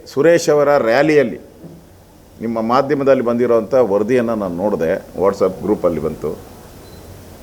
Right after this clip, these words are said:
ಪಾಕಿಸ್ತಾನ ಜಿಂದಾಬಾದ್ ಅಂತ ಆರಾಮ್ಸೆ ಕೂಗ್ತಾ ಇದ್ದಾರೆ, ಎಲ್ಲರೂ ಜೈ ಜೈ ಅಂತ ಇದ್ದಾರೆ.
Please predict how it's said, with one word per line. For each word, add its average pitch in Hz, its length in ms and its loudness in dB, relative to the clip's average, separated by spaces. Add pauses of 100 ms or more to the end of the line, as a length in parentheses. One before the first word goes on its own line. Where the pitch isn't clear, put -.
(560)
ಪಾಕಿಸ್ತಾನ 147 600 0
ಜಿಂದಾಬಾದ್ 127 680 2
ಅಂತ 113 180 -2
ಆರಾಮ್ಸೆ 120 460 0
ಕೂಗ್ತಾ 110 380 -6
ಇದ್ದಾರೆ, 80 340 -6 (840)
ಎಲ್ಲರೂ 139 380 4
ಜೈ 131 300 2
ಜೈ 135 240 4
ಅಂತ 117 200 0
ಇದ್ದಾರೆ. 90 520 -4